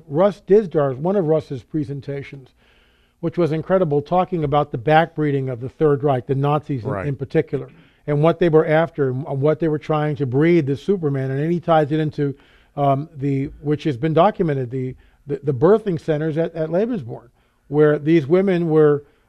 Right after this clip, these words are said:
Speaker 1: um, out of wedlock and they, they sired children. And there's, there's some of those,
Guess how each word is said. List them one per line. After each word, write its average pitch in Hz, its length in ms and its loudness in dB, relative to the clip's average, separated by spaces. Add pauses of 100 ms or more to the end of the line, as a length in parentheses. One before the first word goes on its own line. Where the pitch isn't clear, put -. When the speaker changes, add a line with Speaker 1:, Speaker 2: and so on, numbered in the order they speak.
Speaker 1:
um, 147 220 -2
out 156 200 4
of 233 60 4
wedlock 147 500 0
and 147 160 -8
they, 143 160 -4
they 147 260 -2
sired 170 440 0
children. 151 520 -6
And 147 180 -6
there's, 165 360 -6
there's 165 420 -6 (160)
some 208 160 -2
of 220 60 -2
those, 156 180 0